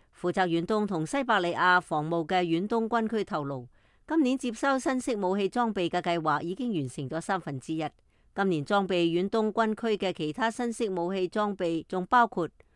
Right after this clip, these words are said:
冰雹之型火箭炮系統、S四百防空導彈、海卡 S 防空導彈、卡五十二武裝直升飛機、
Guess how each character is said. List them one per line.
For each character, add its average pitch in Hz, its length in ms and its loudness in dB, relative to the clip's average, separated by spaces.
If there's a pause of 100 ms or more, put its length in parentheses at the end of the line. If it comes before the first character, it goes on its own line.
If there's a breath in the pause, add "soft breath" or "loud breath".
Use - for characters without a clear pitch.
(280 soft breath)
冰 311 200 4
雹 208 220 2
之 285 240 2
型 160 220 4
火 180 240 2
箭 202 180 0
炮 175 240 0
系 160 140 -6
統、 147 280 -8 (300 soft breath)
S 247 340 0
四 190 200 2
百 180 180 4
防 156 240 -4
空 226 160 -2
導 156 160 -2
彈、 147 320 -8 (540 soft breath)
海 220 200 2
卡 254 260 4
S 233 400 0
防 151 220 -4
空 214 160 0
導 175 160 -2
彈、 147 300 -4 (500)
卡 294 220 2
五 220 140 4
十 220 100 0
二 185 500 2
武 196 80 2
裝 247 280 0
直 190 160 -2
升 226 180 0
飛 214 180 0
機、 196 300 0